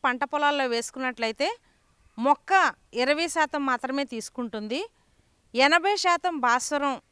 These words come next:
భూమిలోనే ఉండిపోయి మొక్కకు అందని స్థితిలో మారుతుంది. కాబట్టి రైతు సోదరులు గమనించవలసింది ఏంటంటే, ఈ పంట పొలాల్లో నిరుపయోగంగా ఉన్న ఈ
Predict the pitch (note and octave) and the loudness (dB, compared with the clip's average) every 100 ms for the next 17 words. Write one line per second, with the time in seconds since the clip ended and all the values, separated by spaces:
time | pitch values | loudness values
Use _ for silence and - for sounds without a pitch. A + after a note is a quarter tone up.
0 | _ _ _ G3 C4 D4 D#4 D#4 D4 B3+ | _ _ _ -4 0 2 2 2 2 0
1 | B3 B3 B3 B3+ G4+ - _ _ _ - | -2 -2 0 0 -2 -8 _ _ _ -4
2 | B3+ - G4 D4 - A#3 C4 D#4+ E4+ - | -4 0 0 0 0 0 0 0 -2 -4
3 | C#4+ C4+ D4 C4+ A3 G#3+ - G3+ F3 _ | -8 -6 -4 0 0 0 -6 -10 -10 _
4 | _ _ _ _ _ _ - C4 C4 C#4+ | _ _ _ _ _ _ 4 6 6 4
5 | - F4+ C#4 C#4+ D#4 E4+ D#4+ C#4+ B3 B3 | 0 0 0 -2 -2 -2 -2 -2 -2 -2
6 | C#4 C#4 C4+ B3 B3 A#3 A3 G#3+ G3+ C4+ | -4 -2 -4 -4 -4 -4 -4 -4 -4 -4
7 | A#4 _ _ _ _ _ _ C#4 D#4+ D#4+ | -6 _ _ _ _ _ _ -6 -2 0
8 | D#4 F#4 G4 G4 F#4+ F#4 E4+ D#4 C4 D4 | 2 0 0 2 4 4 2 0 0 -4
9 | - D#4 D4+ D4+ C#4+ C4+ C4 B3 A3+ _ | -4 -2 -2 -2 0 0 2 0 -2 _
10 | - | -14